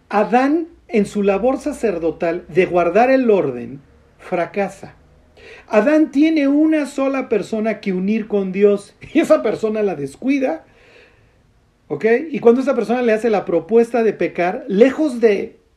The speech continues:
"Oye, pues soy el sacerdote, <laughs> soy el encargado de mantener el orden y de mantener tu unión con Dios", por así decirlo, o de procurar tu unión con Dios, Eva,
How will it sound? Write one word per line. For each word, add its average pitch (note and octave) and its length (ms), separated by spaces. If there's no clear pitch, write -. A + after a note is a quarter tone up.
"Oye, F#3+ 240
pues - 120
soy F#3 200
el D#3 80
sacerdote, D#3 680
<laughs> - 20
soy G#3 200
el A#3+ 60
encargado F3 540
de D#3+ 100
mantener C#3+ 460
el G3+ 140
orden B2 440
y F3 140
de E3 120
mantener D#3 500
tu G3+ 100
unión F3 380
con G3 300
Dios", E3+ 300
por - 220
así F3 200
decirlo, C#3+ 540
o F3+ 100
de F3 100
procurar E3+ 540
tu F3 100
unión F3 320
con F#3+ 220
Dios, D#3 300
Eva, C3+ 220